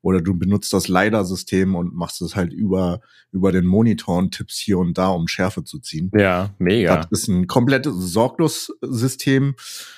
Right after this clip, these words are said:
Speaker 1: Das einzige Problem ist halt, oder kein Problem, äh, Manko ist, du bist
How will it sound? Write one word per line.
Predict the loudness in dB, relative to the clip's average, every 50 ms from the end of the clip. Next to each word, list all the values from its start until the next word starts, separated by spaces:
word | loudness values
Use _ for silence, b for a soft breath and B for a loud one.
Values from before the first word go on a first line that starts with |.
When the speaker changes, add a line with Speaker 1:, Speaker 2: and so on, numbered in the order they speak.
| B B
Speaker 1:
Das | -4 -2 2
einzige | 2 2 2 2 2 2 2 0
Problem | 0 -2 -2 2 2 2 2 2 0
ist | 0 -2 -2 -2
halt, | 0 0 0 0 0 -2 -6 -12 _ _ _
oder | -10 -8 -8 -8 -10 -12 -16 -18 _ -12
kein | -8 -6 -4 -4 -4
Problem, | -6 -8 -6 -2 0 2 2 2 2 0
äh, | -2 -6 -12 -18 -18 _ _ -8
Manko | -4 -2 0 0 2 2 2 4 4
ist, | 2 2 0 -4 -10 b b b b b b
du | -2
bist | 0 0 0 -2 -4 -12